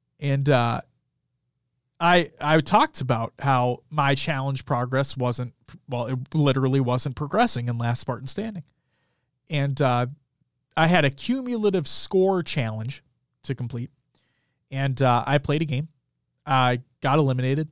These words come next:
I left early. I waited ten minutes.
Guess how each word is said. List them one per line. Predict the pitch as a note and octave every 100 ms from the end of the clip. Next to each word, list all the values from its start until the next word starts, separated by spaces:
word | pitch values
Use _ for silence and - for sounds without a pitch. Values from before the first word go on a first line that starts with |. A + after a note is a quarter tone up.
| _
I | D3+
left | D3+ D#3+ -
early. | A#2+ B2+ D3+ - _ _ -
I | C3+
waited | C#3 C#3+ C#3 C3+
ten | - F#3 E3+
minutes. | C3 D#3 -